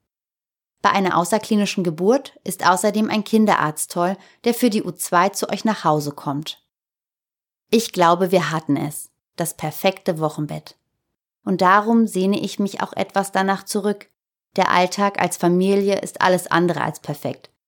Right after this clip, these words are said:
Es ist chaotisch, wild, meist unvorhersehbar.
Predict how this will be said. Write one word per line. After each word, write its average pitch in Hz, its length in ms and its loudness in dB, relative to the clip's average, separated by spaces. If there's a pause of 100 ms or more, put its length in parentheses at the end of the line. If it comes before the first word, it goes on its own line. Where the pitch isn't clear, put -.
(140)
Es 180 140 -8
ist - 160 -8
chaotisch, 190 720 0
wild, 175 320 2 (240)
meist 220 300 0
unvorhersehbar. 165 1000 0